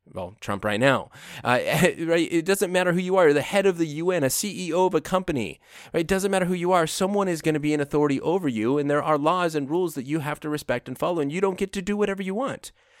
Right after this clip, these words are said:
And so my question to my students is simply this. Someone will be in authority over you. Do you want it to be a government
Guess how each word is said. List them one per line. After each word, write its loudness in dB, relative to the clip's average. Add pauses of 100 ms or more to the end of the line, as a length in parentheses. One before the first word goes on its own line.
(240)
And -8
so 4
my 0
question -4 (320)
to -2
my 2
students -2
is -2
simply -2
this. -6 (1300)
Someone 0
will 6
be 0
in 2
authority 0
over 0
you. -10 (540)
Do -4
you 2
want 2
it -4
to -4
be 2
a -2
government -2